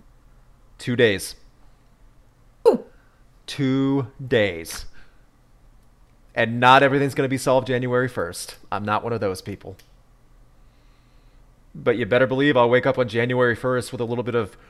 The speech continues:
Speaker 1: realization and a weird amount of optimism. Understanding that, okay, just like with all that Spanish Love Songs album,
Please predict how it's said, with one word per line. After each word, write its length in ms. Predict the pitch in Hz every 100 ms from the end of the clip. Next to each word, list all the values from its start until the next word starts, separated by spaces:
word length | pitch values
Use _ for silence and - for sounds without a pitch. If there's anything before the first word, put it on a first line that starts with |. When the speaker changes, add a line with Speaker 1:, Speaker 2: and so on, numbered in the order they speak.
| - - -
Speaker 1:
realization 880 | 135 156 151 151 151 135 - 143 143 -
and 160 | 135
a 60 | 120
weird 480 | 110 117 131 147 147
amount 240 | 135 135
of 60 | 131
optimism. 600 | 131 - 131 131 127 131 - - - _ _ - _ - - - - 143
Understanding 680 | 135 131 - 165 160 143
that, 160 | 123 120
okay, 580 | 135 - 151 113 92 92 - - - - - - - _ -
just 240 | 151 139
like 160 | 175 165
with 140 | 151
all 140 | 143 139 131
that 260 | 131 -
Spanish 360 | - 139 127 -
Love 160 | 127 120
Songs 300 | 131 123 -
album, 460 | 104 110 127 131